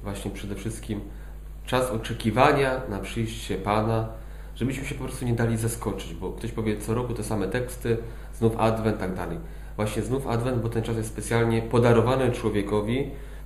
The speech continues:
no bo my jesteśmy po prostu tylko ludźmi. Często rzeczywiście zapominamy o Panu Bogu, oddalamy się od Niego. To są teksty, które mają nam przypomnieć o tej postawie koncentracji, gotowości, nawet w, w tych codziennych obowiązkach,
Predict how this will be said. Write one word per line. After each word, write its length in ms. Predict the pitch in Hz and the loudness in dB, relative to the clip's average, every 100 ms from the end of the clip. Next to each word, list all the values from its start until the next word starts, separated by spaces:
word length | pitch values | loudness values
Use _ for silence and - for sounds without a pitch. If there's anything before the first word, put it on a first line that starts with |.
| - | -4
no 60 | |
bo 80 | 160 | 0
my 60 | 175 | 4
jesteśmy 260 | 180 170 | 4 2
po 60 | 165 | -2
prostu 240 | 160 156 | -2 -4
tylko 140 | - 156 | 0 4
ludźmi. 300 | 151 120 101 | 4 4 2
Często 300 | 120 120 123 110 - | 2 4 4 2 0
rzeczywiście 360 | - 131 123 107 | -2 -2 0 0
zapominamy 460 | 101 101 110 117 | 0 2 4 4
o 40 | 107 | 4
Panu 260 | 107 107 | 2 0
Bogu, 180 | 104 104 | 0 0
oddalamy 400 | 95 98 113 113 | 0 2 4 2
się 140 | - | 2
od 100 | 104 | 0
Niego. 260 | 104 101 101 - - - - | 0 0 -2 -4 -10 -10 -10
To 60 | - | -2
są 180 | 117 117 | 2 2
teksty, 300 | 127 123 120 | 2 0 -2
które 220 | 120 113 | 0 4
mają 200 | 113 113 | 4 4
nam 140 | 110 | 4
przypomnieć 440 | 110 - 120 117 113 | 0 0 2 2 2
o 40 | |
tej 140 | 110 | -2
postawie 380 | 101 110 107 101 | -2 -4 -2 -2
koncentracji, 680 | - 127 127 120 120 117 104 | 0 0 2 2 0 0 0
gotowości, 760 | 101 110 117 113 110 - 113 - - - - | 2 2 4 2 0 -2 -4 -4 -8 -10 -2
nawet 320 | 110 127 127 - | 4 4 4 0
w, 260 | - 80 | -4 -8
w 40 | - | -2
tych 160 | 110 | 0
codziennych 500 | - 107 113 110 110 | 0 0 4 4 2
obowiązkach, 580 | 98 95 110 120 - 113 | 0 2 2 2 2 -2